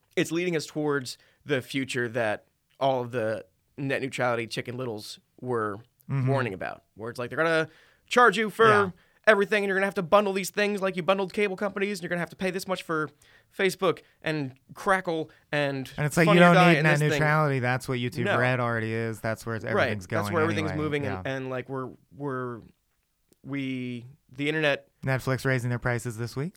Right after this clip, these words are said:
Speaker 1: Right. The
Speaker 2: <laughs>
Speaker 1: internet invented a thing where, uh,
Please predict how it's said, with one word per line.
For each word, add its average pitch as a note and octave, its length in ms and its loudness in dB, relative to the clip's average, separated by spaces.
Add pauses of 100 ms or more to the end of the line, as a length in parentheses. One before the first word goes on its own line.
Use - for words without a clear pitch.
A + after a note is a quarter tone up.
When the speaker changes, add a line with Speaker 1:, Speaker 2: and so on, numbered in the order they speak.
Speaker 1:
Right. F3+ 260 -2 (240)
The - 520 2 (100)
Speaker 2:
<laughs> - 80 -10
Speaker 1:
internet F3 320 2
invented C#3+ 300 -2
a C3+ 60 -2
thing C#3+ 360 -2
where, B2+ 340 -2 (340)
uh, A#2 420 -2